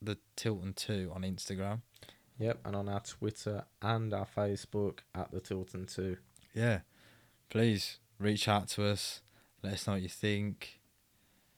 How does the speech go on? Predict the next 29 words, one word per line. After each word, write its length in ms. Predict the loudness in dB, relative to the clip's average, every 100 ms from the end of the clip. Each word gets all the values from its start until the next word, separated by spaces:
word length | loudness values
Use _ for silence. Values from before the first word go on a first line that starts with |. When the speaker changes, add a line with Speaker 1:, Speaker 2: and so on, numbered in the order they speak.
| _ _ -20 -14
Speaker 1:
If 60 | 0
you 60 | 4
Speaker 2:
Let 60 |
Speaker 1:
want 120 | 6 4
Speaker 2:
us 120 | 2
know 80 | 2
how 40 |
excited 600 | 2 -2 4 10 10 10
you 100 | 6 4
are 80 |
for 100 | 6
the 80 | 4
new 160 | 4 4
season. 640 | 2 4 6 6 4 2
Speaker 1:
Exactly. 800 | 0 0 0 0 0 0 2 2
Speaker 2:
It's 220 | -2 0 2
around 680 | 2 2 2 4 2 0 0
Speaker 1:
Exactly. 600 | 2 4 4 4 2 2
Speaker 2:
the 60 | 2
corner. 280 | 2 0 -4 -12 -20 -6
Speaker 1:
It 80 | -2
really 360 | 2 4 4 4
is. 420 | 4 2 -2 -10 -16 _ _ _ _ _ _ _ _ _ _ _
But 300 | 2 2 2 -2
we'll 100 | 0
be 100 | 2
back 360 | 4 4 4 -2
same 320 | 4 4 4
time 460 | 2 2 2 2